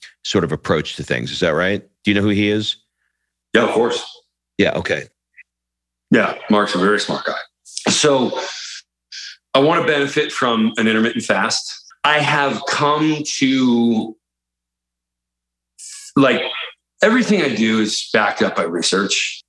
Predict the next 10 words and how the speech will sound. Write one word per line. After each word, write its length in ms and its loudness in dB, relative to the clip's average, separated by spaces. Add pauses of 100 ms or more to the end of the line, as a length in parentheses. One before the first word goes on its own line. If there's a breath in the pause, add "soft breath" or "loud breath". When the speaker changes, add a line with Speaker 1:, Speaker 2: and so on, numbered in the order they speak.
Speaker 2:
Calorie 380 4
deficit, 600 0
I 120 -4
definitely 380 2
apply 300 0
a 60 -2
calorie 320 2
deficit 420 0
every 220 -2
day. 220 2